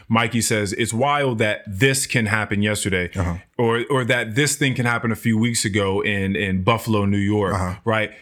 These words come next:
Speaker 1: And that's not the craziest headline of the month.
Speaker 2: That's
Speaker 1: Like,
Speaker 2: true.
Speaker 1: what a wild American experience,
Speaker 2: Well,
Speaker 1: right?
Speaker 2: I mean, half the time though, the stuff that I'm speaking about is not quite on, even on that level.
Speaker 1: Right.
Speaker 2: You know what I'm saying?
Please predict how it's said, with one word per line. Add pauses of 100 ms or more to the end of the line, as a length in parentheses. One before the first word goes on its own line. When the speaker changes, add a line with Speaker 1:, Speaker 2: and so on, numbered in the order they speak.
(120)
Speaker 1:
And
that's
not
the
craziest
headline
of
the
month.
Speaker 2:
That's
Speaker 1:
Like,
Speaker 2:
true.
Speaker 1:
what
a
wild
American
experience, (180)
Speaker 2:
Well,
Speaker 1:
right? (100)
Speaker 2:
I
mean,
half
the
time
though, (180)
the
stuff
that
I'm
speaking
about (240)
is
not
quite
on,
even
on
that
level.
Speaker 1:
Right.
Speaker 2:
You
know
what
I'm
saying?